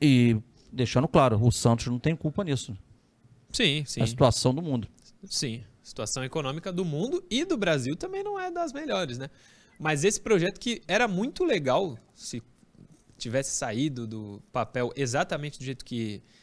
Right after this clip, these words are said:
Speaker 2: estava, teria sido muito bom. Mas parece, Felipe Noronha, que teremos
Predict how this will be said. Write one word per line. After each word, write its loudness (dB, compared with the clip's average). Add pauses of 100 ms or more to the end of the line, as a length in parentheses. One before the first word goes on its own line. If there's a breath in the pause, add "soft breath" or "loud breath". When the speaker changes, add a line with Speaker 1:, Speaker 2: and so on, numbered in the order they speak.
(220 soft breath)
Speaker 2:
estava, -2 (400 soft breath)
teria 2
sido -2 (100)
muito -2
bom. 0
Mas 2
parece, 0
Felipe 0
Noronha, -2
que 0
teremos -2